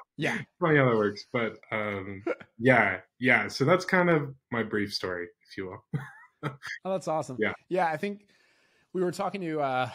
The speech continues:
Speaker 1: Curtis Parks, uh, last week,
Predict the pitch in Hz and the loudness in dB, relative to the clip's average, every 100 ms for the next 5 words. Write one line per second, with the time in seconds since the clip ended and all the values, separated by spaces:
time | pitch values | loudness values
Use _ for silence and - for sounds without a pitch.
0 | - - _ - 170 160 143 - 139 135 | -12 -20 _ -8 -6 -4 -8 -10 -8 -6
1 | 123 - - - - - 131 120 117 113 | -8 -14 -18 -16 -18 -18 -14 -10 -10 -10
2 | 110 110 113 120 139 - 156 180 180 - | -12 -12 -12 -14 -16 -12 -8 -8 -8 -14